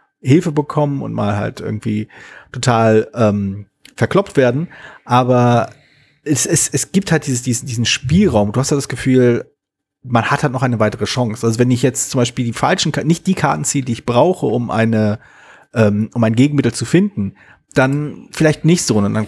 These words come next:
muss ich das irgendwie so arrangieren, dass wir die Karten zusammenbekommen, um dieses Gegenmittel zu entwickeln.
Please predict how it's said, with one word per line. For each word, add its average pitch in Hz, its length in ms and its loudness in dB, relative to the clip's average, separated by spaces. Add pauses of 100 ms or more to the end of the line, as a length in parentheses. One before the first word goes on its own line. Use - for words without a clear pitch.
muss 143 160 0
ich 147 60 -4
das 151 140 0
irgendwie 143 200 -2
so 139 160 4
arrangieren, 143 480 2
dass 139 240 0
wir 143 100 4
die 127 100 -2
Karten 127 300 -2
zusammenbekommen, 147 640 -2
um 139 120 -2
dieses 131 180 -2
Gegenmittel 123 400 -2
zu - 100 -4
entwickeln. 120 420 -2